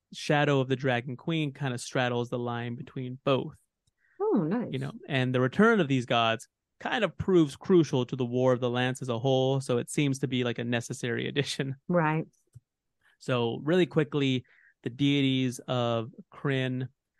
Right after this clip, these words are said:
Speaker 1: uh, we got the gods of good, which is Paladine,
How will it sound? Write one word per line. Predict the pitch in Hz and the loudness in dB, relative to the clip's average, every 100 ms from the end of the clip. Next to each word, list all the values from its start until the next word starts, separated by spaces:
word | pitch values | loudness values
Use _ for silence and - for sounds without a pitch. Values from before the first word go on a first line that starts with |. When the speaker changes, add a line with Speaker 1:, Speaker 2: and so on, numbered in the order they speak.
| _ _ _ | _ _ _
Speaker 1:
uh, | - 117 110 139 | -2 0 0 -2
we | 127 | -2
got | 131 | -2
the | 127 | -2
gods | 123 135 139 | 0 2 2
of | 147 131 | 0 -2
good, | 123 110 107 - _ _ _ _ | -2 0 -2 -6 _ _ _ _
which | 123 120 | -8 -6
is | 123 113 - | -4 -4 -6
Paladine, | - 139 127 123 120 120 117 117 | -4 0 0 0 0 0 -2 -4